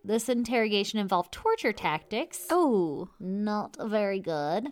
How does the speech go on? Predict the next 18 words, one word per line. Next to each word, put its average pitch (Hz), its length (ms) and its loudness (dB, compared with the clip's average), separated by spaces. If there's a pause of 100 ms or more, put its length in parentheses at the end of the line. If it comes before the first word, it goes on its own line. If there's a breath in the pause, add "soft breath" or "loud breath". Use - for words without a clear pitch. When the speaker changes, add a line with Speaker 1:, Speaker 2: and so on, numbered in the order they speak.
(160)
Speaker 2:
Yeah. 202 460 -2
Speaker 1:
And 226 120 -2
so 254 140 2
he 302 140 0
confesses 233 560 0
to 233 100 0
the 214 100 0
poisonings 175 600 -2
as 214 220 -2
well 208 160 4
as 202 120 -2
four 240 240 4
other 226 180 2
previous 190 460 -2
cases 170 380 -4
of 175 140 -2
bank 156 320 -6
fraud. - 380 0